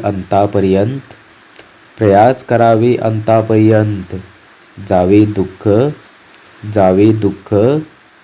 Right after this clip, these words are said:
नरकापर्यंत. प्रयास करावे अंतापर्यंत, जावे दुःख नरकापर्यंत.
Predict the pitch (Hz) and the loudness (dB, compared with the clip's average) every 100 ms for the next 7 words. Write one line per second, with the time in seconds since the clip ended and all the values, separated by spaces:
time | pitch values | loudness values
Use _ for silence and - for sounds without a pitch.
0 | _ 95 92 92 117 135 147 131 117 110 | _ -6 -4 -2 0 0 2 0 2 2
1 | 98 87 - - _ _ _ _ _ 101 | -2 -10 -16 -20 _ _ _ _ _ -2
2 | 98 107 120 - 110 107 104 113 - 101 | 2 2 0 -2 0 2 2 0 0 -4
3 | 92 104 113 110 98 95 104 139 - - | -2 -2 0 -2 0 -2 -2 -8 -16 -20
4 | - - _ _ 107 104 95 95 117 110 | -20 -20 _ _ -6 2 2 4 2 2
5 | 98 - - 107 117 95 87 117 131 131 | -6 -6 -2 -2 0 -2 -2 -2 0 0
6 | 110 101 87 | 2 2 -2